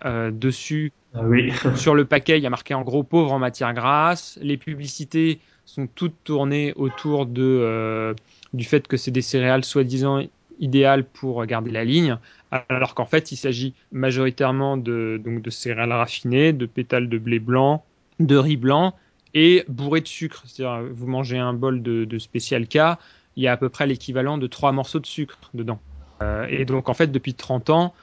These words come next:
Speaker 1: il y a cette explosion des, des, des produits sucrés, des produits raffinés. Et en plus, on ra-, si on rajoute par-dessus ça, euh, le fait qu'on a f-, rentré dans la tête des gens qu'il fallait manger, euh, plein de,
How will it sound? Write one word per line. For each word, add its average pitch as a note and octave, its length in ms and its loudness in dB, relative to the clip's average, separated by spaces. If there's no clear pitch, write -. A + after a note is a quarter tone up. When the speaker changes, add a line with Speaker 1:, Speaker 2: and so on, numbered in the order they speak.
Speaker 1:
il B2 60 -2
y B2 40 2
a C3 200 0
cette B2+ 320 -4
explosion D3+ 720 0
des, A#2+ 300 0
des, A2+ 240 -2
des A2+ 160 -6
produits B2 300 -4
sucrés, - 340 -4
des B2+ 80 -2
produits A#2+ 260 -2
raffinés. C3+ 460 2
Et C#3 100 6
en C#3+ 120 6
plus, - 480 0
on C#3+ 180 0
ra-, D3 140 4
si - 200 0
on D3 80 6
rajoute D3+ 320 2
par-dessus C3+ 480 0
ça, C#3+ 340 -2
euh, A#2+ 140 -2
le B2 160 0
fait C#3+ 260 -2
qu'on B2 180 -4
a A#2 180 -2
f-, A2 40 -8
rentré C#3+ 340 0
dans C3+ 60 2
la A#2+ 80 0
tête B2+ 200 -2
des C3+ 120 0
gens C3+ 260 -2
qu'il - 160 -4
fallait C3 240 6
manger, B2+ 420 4
euh, A#2 140 4
plein C3+ 380 -2
de, A#2 300 0